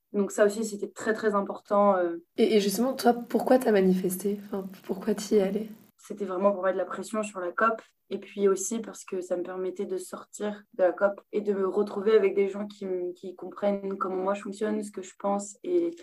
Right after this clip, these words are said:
Speaker 1: qui ont les mêmes valeurs et les mêmes idées que moi. Pas forcément tout le temps, mais dans l'idée globale, euh, ça, c'est vraiment un contrepoids, euh, à ce qui se passait, euh, à l'intérieur de la cop. Donc c'est, c'est pour ça que j'y suis allée, euh, et je regrette pas du tout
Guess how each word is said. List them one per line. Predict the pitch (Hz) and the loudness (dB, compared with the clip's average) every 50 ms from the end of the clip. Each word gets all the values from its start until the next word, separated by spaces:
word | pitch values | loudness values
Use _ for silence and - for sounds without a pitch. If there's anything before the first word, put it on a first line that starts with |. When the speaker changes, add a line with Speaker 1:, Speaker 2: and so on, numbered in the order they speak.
| - _ - | -20 _ -6
Speaker 1:
qui | 214 202 | -2 0
ont | |
les | 196 190 190 | 2 2 2
mêmes | 196 196 196 | 2 2 2
valeurs | 185 196 196 208 214 208 | 4 4 6 6 6 4
et | 202 190 | 4 4
les | 185 185 | 4 4
mêmes | 185 185 180 | 4 2 0
idées | 190 190 - 190 180 | -4 -2 -2 -2 -2
que | - 202 | 0 4
moi. | 202 202 202 202 - | 6 6 6 4 4
Pas | - 196 - | 0 0 0
forcément | - - - - 208 202 | 0 -12 -6 -4 -2 -2
tout | 208 220 208 | -2 -2 -2
le | 208 | 2
temps, | 233 226 226 214 | 4 4 4 4
mais | 208 196 185 180 175 | 0 0 2 2 0
dans | 165 190 190 190 | 2 2 2 2
l'idée | 185 175 180 185 196 175 202 202 | 2 0 -2 -4 -2 0 0 0
globale, | 196 196 190 190 180 202 202 208 214 214 208 - - _ _ - 202 | 2 2 0 2 4 4 2 2 2 -2 -8 -12 -14 _ _ -10 -6
euh, | 190 180 175 | -6 -6 -6
ça, | 175 - 180 180 180 | -4 -4 -4 -4 -4
c'est | - - 175 | -6 -12 -10
vraiment | 185 196 214 214 202 190 | -2 0 4 6 6 6
un | 180 175 - | 6 4 2
contrepoids, | - 240 240 233 233 - 220 214 - - - 214 208 202 202 202 180 180 | 8 8 8 8 8 4 2 2 2 0 4 6 8 10 10 10 8 8
euh, | 180 175 170 - - _ - | 6 6 4 4 -4 _ -6
à | - - - 175 | -2 -2 -2 -2
ce | 175 - | -4 -10
qui | _ - - | _ -20 -16
se | - | -6
passait, | - 202 202 202 202 - 214 208 202 190 | -4 -4 -4 -2 2 4 4 4 6 4
euh, | 185 180 180 180 180 | 2 2 4 2 0
à | 202 190 | -2 -4
l'intérieur | 190 185 190 190 180 190 185 160 | -6 -6 -8 -8 -8 -8 -8 -8
de | 175 180 | -6 -6
la | 180 175 | -6 -6
cop. | 180 - 208 208 - _ _ _ _ _ _ _ _ _ _ _ - 180 | -6 -8 -10 -10 -12 _ _ _ _ _ _ _ _ _ _ _ -10 -6
Donc | 180 170 - | -6 -6 -4
c'est, | - 190 170 | -2 -4 -4
c'est | 170 170 - | -4 -6 -14
pour | - 170 | -18 -10
ça | - 180 | -6 -6
que | 170 | -6
j'y | 165 170 | -6 -6
suis | - - - 175 | -12 -10 -2 0
allée, | 170 165 165 185 196 196 180 170 | 0 2 2 2 0 -2 -6 -6
euh, | 165 170 165 - _ _ _ - | -8 -10 -12 -16 _ _ _ -12
et | - 180 | -12 -10
je | - | -6
regrette | - 185 - - 170 - | -4 -6 -4 -6 -10 -6
pas | - - 214 | 2 4 4
du | 202 185 - | 4 4 -2
tout | - - | -8 -12